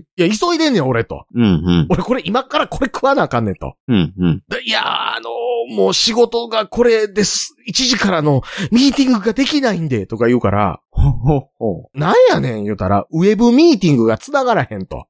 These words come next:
Speaker 2: あー、あー、あー、あー、あー。はい、はい。
Speaker 1: 一時からで予定してるウェブミーティング繋がりませんと。
Speaker 2: うん、うん。
Speaker 1: 「やってくれ」言うんですよ。
Speaker 2: あー。
Speaker 1: うん。
Speaker 2: はい、はい、はい。
Speaker 1: ほんで、
Speaker 2: うん。
Speaker 1: もうす、大体でそいつ、前日にね、
Speaker 2: ええ、え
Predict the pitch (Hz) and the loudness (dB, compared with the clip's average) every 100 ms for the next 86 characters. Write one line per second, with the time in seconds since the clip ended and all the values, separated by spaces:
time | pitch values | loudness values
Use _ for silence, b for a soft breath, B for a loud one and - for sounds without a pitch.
0 | - 185 208 220 214 208 202 196 185 - | -2 2 4 4 4 4 4 4 2 2
1 | 143 147 143 143 139 101 120 113 107 85 | 2 4 4 4 4 2 2 2 0 2
2 | 101 90 76 85 71 101 87 80 76 - | 2 2 2 0 0 -2 0 0 -2 -6
3 | - 135 175 151 151 139 127 113 117 117 | -12 -6 -2 -2 0 0 0 2 0 2
4 | 120 120 139 131 123 127 143 151 123 123 | 0 2 2 2 4 2 2 2 -2 -6
5 | - 233 254 254 240 226 - 185 165 - | -4 -4 -2 0 0 0 0 -2 -2 -8
6 | - - 156 104 110 85 - - 254 - | -10 0 2 4 4 2 -2 -4 -4 -4
7 | - 226 226 170 101 98 92 - 80 - | -6 -2 0 0 0 -6 -6 -4 -6 -6
8 | _ - 113 165 185 175 160 151 127 92 | _ -4 0 2 4 2 4 4 2 0
9 | - - 110 87 - _ - 107 78 - | -4 -4 0 0 -2 _ -4 -2 -2 -6
10 | 73 131 _ - - 220 247 247 233 180 | -6 -6 _ -10 -6 2 2 2 -2 -2
11 | 110 - - 107 92 87 _ 156 - - | -6 -12 -4 0 0 -2 _ -6 -6 -6
12 | 196 302 320 311 135 147 127 135 - 151 | -4 0 0 0 0 -2 -4 -6 -8 -6
13 | 143 277 285 277 247 233 202 196 214 - | -2 0 0 -2 -2 0 2 0 -2 -8
14 | - 147 | -2 2